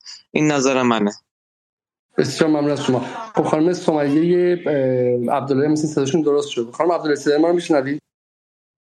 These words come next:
Speaker 2: خب، من خانم عبداللهی یادم قبلاً هم، اه، مشکل چیز داشتن.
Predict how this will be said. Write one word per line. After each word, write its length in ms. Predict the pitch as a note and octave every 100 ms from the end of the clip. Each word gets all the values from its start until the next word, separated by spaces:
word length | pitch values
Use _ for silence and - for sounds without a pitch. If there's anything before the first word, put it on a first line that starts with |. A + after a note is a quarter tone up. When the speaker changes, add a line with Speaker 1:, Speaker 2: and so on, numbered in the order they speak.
| _
Speaker 2:
خب، 160 | - D#3
من 220 | E3 F3+
خانم 180 | F3 E3
عبداللهی 400 | E3 D3 D3 D3+
یادم 200 | F3 F3
قبلاً 380 | E3+ C#3 C3+ D#3
هم، 160 | D#3+ D#3
اه، 140 | C3
مشکل 380 | C3 B2+ - C#3+
چیز 200 | C3+ B2
داشتن. 280 | A#2+ -